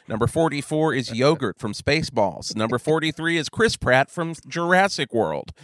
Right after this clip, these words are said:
Number forty-two, Robbie Robertson from The Last Waltz. Number forty-one, Mister Pink. Number forty, God from Bruce Almighty.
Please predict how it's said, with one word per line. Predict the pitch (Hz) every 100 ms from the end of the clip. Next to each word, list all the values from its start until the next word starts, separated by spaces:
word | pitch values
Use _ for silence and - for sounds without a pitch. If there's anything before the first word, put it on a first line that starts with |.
| - _ -
Number | 202 220
forty-two, | - 233 220 - 254 233
Robbie | 113 110 120 147
Robertson | 151 185 185 147 - 151
from | 165 160
The |
Last | 165 113 110 -
Waltz. | 139 156 147 98 - - - _ _ -
Number | 123 131
forty-one, | 170 170 156 143 156 156 143
Mister | 139 - 127
Pink. | - 170 180 - -
Number | 135 135 127
forty, | - 175 180 139
God | 110 131 143 127
from | 131
Bruce | 131 139 -
Almighty. | 117 117 147 165 165